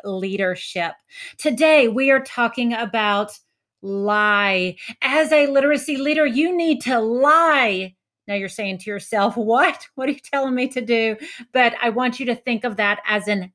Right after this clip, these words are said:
acronym. lie, L I E, lead in everything. Lead in everything. But I also want you to think about it like this.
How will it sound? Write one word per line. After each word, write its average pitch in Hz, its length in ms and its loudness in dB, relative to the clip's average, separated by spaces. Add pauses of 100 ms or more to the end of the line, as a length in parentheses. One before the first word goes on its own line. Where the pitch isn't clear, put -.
acronym. 190 800 -2 (600)
lie, 208 760 2
L 226 480 2
I 226 480 0
E, 233 480 0 (160)
lead 240 840 0 (240)
in 226 560 2 (420)
everything. 190 920 -4 (880)
Lead 240 500 4 (100)
in 214 560 -2 (240)
everything. 190 680 -4 (260)
But 262 80 2
I 262 80 2
also 370 320 2
want 349 180 -2
you 294 80 -4
to 277 80 0
think 277 180 0
about 214 220 0
it 170 100 -4
like 196 260 -6
this. - 540 -8